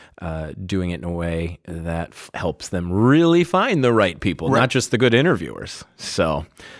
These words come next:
Speaker 1: maybe we'll roll into that. Our guest this week is Christina Muse, C E O and founder of Wyndham-based Precision Talent Group, a staffing agency focused on the life sciences, healthcare, and technology fields.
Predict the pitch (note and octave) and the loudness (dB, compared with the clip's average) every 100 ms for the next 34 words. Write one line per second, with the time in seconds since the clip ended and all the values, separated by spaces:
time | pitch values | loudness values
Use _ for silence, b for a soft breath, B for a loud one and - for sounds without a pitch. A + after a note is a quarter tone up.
0 | B F#2+ G2+ F#2+ F2+ F#2 F#2 F2+ F2 G2 | B 0 2 2 4 4 4 2 2 4
1 | C#3 C#3+ - B B A2+ D3 D3 D3 C#3+ | 4 4 0 B B 4 4 4 2 2
2 | C#3 C#3 - C3+ C#3+ - A#2+ B2+ B2+ - | -2 -2 -2 -2 -2 -2 2 2 0 -6
3 | - - C#3+ - B2+ B2 A#2 C#3 D#3+ - | -12 -4 -4 -2 -2 -2 2 2 2 -2
4 | - B B - - G#3+ D3 D3+ C#3 C3+ | -10 B B -8 -2 0 4 4 6 4
5 | C3 B2 B2+ - A#2 A#2 A#2 A2+ A#2 b | 0 -2 -4 0 0 2 2 0 -2 b
6 | b B2 A2+ G#2+ G2+ G2+ F#2+ F#2 F2+ - | b -4 0 2 2 2 2 2 0 -4
7 | - - C#3 G#2+ G#2 G#2+ _ - F2 E2 | -4 -2 0 0 -4 -6 _ -6 -2 -2
8 | D2+ - F2 D2 _ B B B - G#2+ | -6 -6 -6 -6 _ B B B -6 -4
9 | - A#2+ - A2+ G#2 F2+ F2 F2 - B2+ | 0 0 0 0 0 0 -4 -6 0 0
10 | B2 B2 - F2+ D#2+ D#2+ - - G2 G2 | 2 -2 -2 -2 -2 -2 -4 -2 0 -2
11 | - F#2 - - D3+ - A2+ F#2+ - F#2+ | -2 -6 -6 -2 -2 -2 -4 -4 -4 -4
12 | - - F2+ E2+ D#2 E2+ G#2+ - - E3 | -2 0 -2 -4 -4 -6 -8 -6 -2 -2
13 | A#2+ - | -2 -8